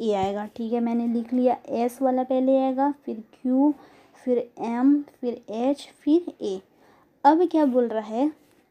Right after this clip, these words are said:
अब मुझे सबको लिखने की ज़रूरत नहीं है कि मैं इसे अब अरेंज करते बैठे रहूँ। इसमें हमें अरेंज नहीं करना, इसमें हमें डायरेक्ट हम शॉर्ट ट्रिक से बनाएंगे। जैसे मैंने लिखा, अब मैं क्या करूँगी, जो इस वीडियो को नहीं देखा रहेगा वो पूरा लिखने बैठ जाएगा। एस है,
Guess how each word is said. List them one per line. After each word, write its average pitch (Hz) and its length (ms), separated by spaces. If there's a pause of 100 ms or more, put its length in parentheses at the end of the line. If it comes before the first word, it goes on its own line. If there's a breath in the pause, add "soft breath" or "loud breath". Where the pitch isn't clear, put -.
(960 loud breath)
अब 294 100
मुझे 311 340
सबको 254 380
लिखने 320 360
की 320 120
ज़रूरत 320 400
नहीं 320 100
है 247 80
कि 247 160
मैं 247 120
इसे 254 240
अब 254 220
अरेंज 240 320
करते 247 300
बैठे 202 280
रहूँ। 208 260 (380 loud breath)
इसमें 294 260
हमें 320 280
अरेंज 277 300
नहीं 302 160
करना, 220 240
इसमें 233 260
हमें 311 280
डायरेक्ट 247 400
हम 294 80
शॉर्ट 240 300
ट्रिक 262 180
से - 120
बनाएंगे। 220 440
जैसे 262 280
मैंने 240 260
लिखा, 269 260
अब 247 60
मैं 277 240
क्या 294 160
करूँगी, 285 380 (320 loud breath)
जो 254 140
इस 285 200
वीडियो 294 220
को 294 100
नहीं 294 160
देखा 277 240
रहेगा 285 240
वो 285 180
पूरा 254 300
लिखने 269 280
बैठ 247 240
जाएगा। 240 220
एस 240 400
है, 262 80